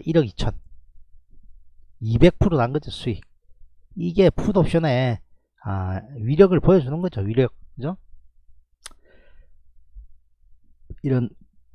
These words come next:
이런 경험도 해봤습니다. 그럼 안 좋은 경험. 만기일 임금 가면요.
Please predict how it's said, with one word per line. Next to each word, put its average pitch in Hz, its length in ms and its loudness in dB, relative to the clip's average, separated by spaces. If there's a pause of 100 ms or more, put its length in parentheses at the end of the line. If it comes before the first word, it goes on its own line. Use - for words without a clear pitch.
(460)
이런 131 160 0
경험도 117 300 0
해봤습니다. 127 680 -4 (360)
그럼 117 140 -2
안 135 180 2
좋은 170 200 6
경험. 151 320 6 (1080)
만기일 143 600 2
임금 185 260 2
가면요. 139 580 6